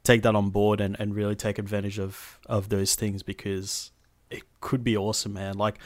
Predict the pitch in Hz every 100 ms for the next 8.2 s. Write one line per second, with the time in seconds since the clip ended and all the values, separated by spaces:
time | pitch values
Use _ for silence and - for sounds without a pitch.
0 | - - - 143 139 165 - - - -
1 | - 139 135 156 160 - 123 120 113 110
2 | - 120 113 110 107 107 120 - 113 110
3 | 110 107 107 104 101 107 101 - - _
4 | _ _ _ _ _ _ 120 - 127 156
5 | 185 131 _ - - 117 120 - 123 110
6 | - - 120 - 127 - 156 160 170 -
7 | _ - - - 151 160 185 196 170 190
8 | 233 247